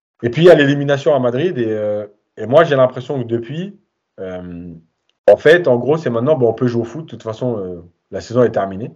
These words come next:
Et, euh, il y a plus de chiffres à aller chercher ou pas aller chercher. Et, euh,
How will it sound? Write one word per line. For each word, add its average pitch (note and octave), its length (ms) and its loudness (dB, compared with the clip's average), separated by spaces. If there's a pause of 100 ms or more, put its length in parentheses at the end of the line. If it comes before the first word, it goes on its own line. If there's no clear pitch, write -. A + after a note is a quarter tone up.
(1120)
Et, B2 180 4
euh, A2+ 320 6
il G#2+ 60 -8
y A2 60 0
a G#2+ 40 2
plus C#3 220 -4
de B2 200 0
chiffres A#2+ 400 -6
à A2 40 0
aller G#2+ 140 -4
chercher B2 440 -4
ou A#2+ 80 -2
pas A2+ 140 -6
aller G2 120 -8
chercher. G2+ 380 -16 (1120)
Et, A#2 180 4
euh, A2+ 160 8